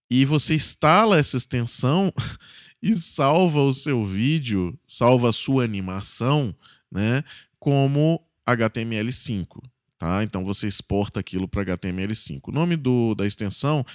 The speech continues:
é Swift, tá? E eu vou colocar o link no blog, tá? Vou colocar o link lá no jorgecast ponto com ponto B R. Bom, quem ainda trabalha com Flash sabe que tem coisas que você não consegue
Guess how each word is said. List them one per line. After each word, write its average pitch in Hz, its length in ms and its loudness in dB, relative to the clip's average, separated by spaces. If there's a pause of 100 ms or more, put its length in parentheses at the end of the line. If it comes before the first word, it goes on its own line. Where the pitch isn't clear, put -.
(160)
é 113 120 -2
Swift, 135 640 0 (560)
tá? 95 320 -2 (720)
E 151 540 2
eu 131 120 6
vou 131 380 6
colocar 143 380 4
o 135 60 4
link 123 760 0
no 120 160 -2
blog, 78 460 -2 (240)
tá? 110 320 2 (240)
Vou 87 120 -8
colocar 90 320 -8
o 90 60 -2
link 80 300 -6
lá 78 160 -2
no 80 260 -4
jorgecast 78 680 -4
ponto 80 220 -14
com 78 160 -10
ponto 82 240 -6
B 85 180 0
R. 58 260 -8 (920)
Bom, 170 200 2
quem 262 260 -2
ainda 143 340 2
trabalha 80 500 -2
com 98 140 -8
Flash 104 520 -2
sabe 107 400 0
que 135 140 -6
tem 175 180 -2
coisas 92 460 -2
que - 80 -14
você 120 240 -4
não 110 160 -4
consegue 104 880 -6